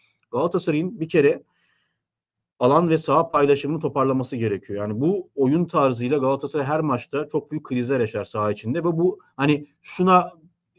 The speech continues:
e, getiriyor olayı. Galatasaray iyi idman yapmıyor. O yüzden fizik gücü iyi değil. Onu bilemiyoruz ama Galatasaray fiziki yapısını, enerjisini çok hiç sağlıklı kullanmıyor.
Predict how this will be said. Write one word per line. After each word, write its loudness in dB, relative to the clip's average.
e, 0
getiriyor 0
olayı. 4
Galatasaray 0
iyi 2
idman 0
yapmıyor. 0
O 4
yüzden -2
fizik -8
gücü -4
iyi -2
değil. -10
Onu 0
bilemiyoruz 2
ama 0
Galatasaray 0
fiziki -6
yapısını, 0
enerjisini -2
çok -10
hiç -20
sağlıklı 0
kullanmıyor. -2